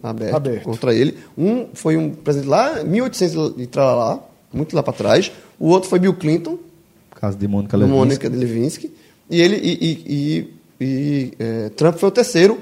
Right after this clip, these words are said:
Speaker 1: Nos outros dois também foi aberto processo, mas os treinadores continuaram seus
Speaker 3: É
Speaker 1: mandatos.
Speaker 3: outra forma de encarar, é, a relevância da manutenção e da estabilidade do cargo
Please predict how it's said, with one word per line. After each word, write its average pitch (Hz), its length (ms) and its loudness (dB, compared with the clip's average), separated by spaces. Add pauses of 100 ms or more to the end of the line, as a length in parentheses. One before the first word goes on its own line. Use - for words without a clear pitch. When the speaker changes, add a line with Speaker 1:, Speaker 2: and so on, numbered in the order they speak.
(200)
Speaker 1:
Nos 170 220 4
outros 214 240 2
dois 165 340 4 (220)
também 170 420 4 (160)
foi 185 120 6
aberto 170 240 6
processo, 170 480 2
mas 185 200 4 (360)
os 143 220 -2
treinadores 165 580 0
continuaram 160 540 4
seus 165 180 -2
Speaker 3:
É - 20 4
Speaker 1:
mandatos. 135 260 6
Speaker 3:
outra 170 240 8
forma 147 320 8
de 143 120 8
encarar, 131 840 6
é, 113 640 4
a 113 120 4
relevância 127 800 6
da 135 140 2
manutenção 135 540 0
e 156 40 0
da 147 120 6
estabilidade 139 1000 6
do 185 100 0
cargo 120 760 -2